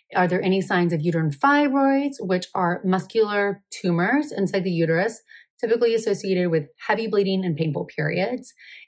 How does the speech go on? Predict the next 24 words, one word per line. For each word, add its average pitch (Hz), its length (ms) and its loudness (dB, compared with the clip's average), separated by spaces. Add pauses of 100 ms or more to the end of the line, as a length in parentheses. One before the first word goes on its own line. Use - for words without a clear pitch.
If 226 260 4
those 214 200 4
fibroids 185 420 0
extend 165 460 -2
into 170 260 0
the 156 80 0
cavity, 220 800 0
then 202 320 0
they 202 100 -2
can 196 120 -2
impact 175 320 0
fertility, 175 680 0 (360)
or 190 260 0
if 180 80 -2
they 190 140 2
are 175 100 2
very 190 280 2
large 175 360 2
and 160 140 0
block 151 300 -2
the 175 60 -8
fallopian 156 520 -2
tube 156 200 -2
openings. 180 640 -2